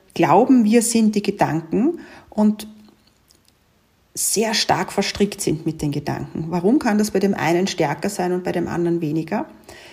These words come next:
Das hat was mit deiner Geschichte zu tun. Ja? Wenn du an Sätze, die der Verstand dir sagt, immens stark glaubst, wir sagen,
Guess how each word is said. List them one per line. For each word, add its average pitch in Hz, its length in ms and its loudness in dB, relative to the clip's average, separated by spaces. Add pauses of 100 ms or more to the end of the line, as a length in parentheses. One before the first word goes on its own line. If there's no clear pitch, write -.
(180)
Das - 180 -4
hat 220 140 0
was 247 140 0
mit 226 140 0
deiner 202 180 2
Geschichte 202 500 -2
zu - 140 -10
tun. 143 300 -12 (160)
Ja? 240 220 -6 (600)
Wenn 202 220 4
du 247 120 2
an 202 400 -2 (420)
Sätze, 254 760 -2 (240)
die 208 160 0 (260)
der 202 100 0
Verstand 202 500 -2
dir 190 100 0
sagt, 185 400 -4 (160)
immens 185 520 2
stark - 400 -4
glaubst, 170 760 0
wir 214 60 -2
sagen, 208 480 0